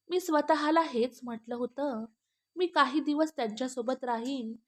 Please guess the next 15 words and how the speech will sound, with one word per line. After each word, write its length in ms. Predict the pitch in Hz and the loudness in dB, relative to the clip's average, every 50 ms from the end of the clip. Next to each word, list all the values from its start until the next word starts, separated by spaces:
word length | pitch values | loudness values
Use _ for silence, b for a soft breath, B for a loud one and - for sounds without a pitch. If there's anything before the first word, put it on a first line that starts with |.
| _ _ _ _ _ _ | _ _ _ _ _ _
आणि 180 | 330 339 349 339 | 2 2 4 4
मग 140 | 330 349 339 - | 2 2 0 0
त्यांना 320 | 311 269 247 240 240 269 285 | -2 -2 -2 -2 -2 -2 -2
सोडून 420 | 277 - 240 214 202 220 240 247 | 0 0 0 0 2 0 -2 0
देईल." 420 | 226 240 247 262 277 240 214 220 220 - _ _ _ _ _ _ _ - - | 0 0 0 0 -2 -4 -4 -6 -8 -12 _ _ _ _ _ _ _ -8 -4
याच 300 | 220 208 226 226 226 240 | 0 0 0 -2 -4 -8
विचाराने 480 | 233 220 220 226 220 220 226 226 226 240 | -10 -10 -6 -4 -4 -2 -2 -2 -2 -4
मी 200 | 233 247 247 247 | -4 -4 -2 -2
लग्न 300 | 220 185 185 196 214 226 | -2 -2 -2 -4 -4 -6
केलं 280 | 220 220 202 202 220 | -4 -4 -4 -4 -2
होतं. 460 | 226 226 220 226 254 262 254 220 202 220 - - _ _ _ _ _ _ _ _ - | -4 -4 -6 -6 -8 -8 -6 -6 -8 -10 -12 -16 _ _ _ _ _ _ _ _ 0
पण 140 | 349 349 370 370 | 0 0 2 2
आज 360 | - 277 302 330 294 262 262 262 - _ _ _ _ _ _ - | 4 4 4 4 4 2 0 -4 -10 _ _ _ _ _ _ 2
मला 220 | 330 339 359 359 370 - | 4 6 6 6 4 4
इतका 360 | 285 269 - _ _ - 320 | -2 -8 -8 _ _ -2 -2